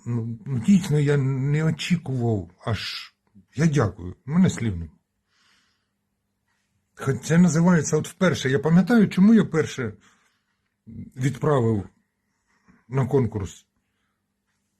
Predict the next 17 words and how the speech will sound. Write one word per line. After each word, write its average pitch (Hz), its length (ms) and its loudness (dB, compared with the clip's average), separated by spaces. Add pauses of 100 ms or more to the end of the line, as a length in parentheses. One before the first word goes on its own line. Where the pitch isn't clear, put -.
(580)
Пані 208 200 6
Олена 214 300 6
запропонувала, 202 720 4
думаю, 196 300 6
"Та 233 120 0
дай 269 180 4
ризикну. 135 640 0 (240)
Ну, 233 140 4
і 147 80 2
хлопцям 202 500 4
допоможу 170 560 2
якоюсь 139 580 -2 (800)
копієчкою, 147 680 0
тих 131 180 -2
двадцять 147 420 0
п'ять 143 180 -2
копійок". 131 420 -4